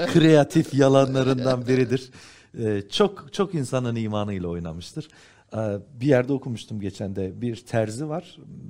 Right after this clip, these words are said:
böyle ş-, serkeşane bir hayat yaşıyor. Yaşı da gelmiş elliye falan. Böyle kamil bir adam giriyor içeriye. Onu da seviyor aslında. İstiyor ki kurtulsun. Atıyorum Mehmet. "Ya Mehmet," diyor,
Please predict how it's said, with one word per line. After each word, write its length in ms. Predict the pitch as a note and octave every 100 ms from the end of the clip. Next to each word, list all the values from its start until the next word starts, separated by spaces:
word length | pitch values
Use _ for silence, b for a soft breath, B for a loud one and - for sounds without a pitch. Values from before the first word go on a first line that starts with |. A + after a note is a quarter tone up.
| - -
böyle 400 | A2 F2 C2 -
ş-, 200 | - -
serkeşane 760 | - - F#2+ - A#2+ A#2+ A#2 A2+
bir 60 |
hayat 340 | G#2+ A2 A#2 -
yaşıyor. 420 | C3 - C#3+ D3 _ b b b b b -
Yaşı 360 | C3 C#3+ D3
da 80 | B2
gelmiş 420 | A2+ A2 A2 G2+
elliye 360 | - A2 G2 F#2
falan. 360 | - A#2 D3+ D#3 b b b b b _ -
Böyle 380 | G3+ C#3 C3+ -
kamil 420 | G3 E3+ D#3 C3+
bir 120 | C3
adam 240 | A#2 C3+ A#2+
giriyor 260 | B2+ C3+
içeriye. 440 | A2 - G#2 G2+ G2 - -
Onu 180 | G#3+ F#3+
da 80 |
seviyor 400 | B2+ E3+ F#3 E3
aslında. 320 | A2+ G2+ A#2+ C3
İstiyor 320 | D#3 - D3+
ki 140 | B2+
kurtulsun. 600 | A2+ D3 - A#2 - C3 - b b b b b b b _
Atıyorum 540 | - - A#2 A2 D#3+
Mehmet. 380 | C3+ C#3+ A2 -
"Ya 260 | D#3 B3+ F#3
Mehmet," 480 | D3+ C4 C4 B3+ -
diyor, 200 | E3+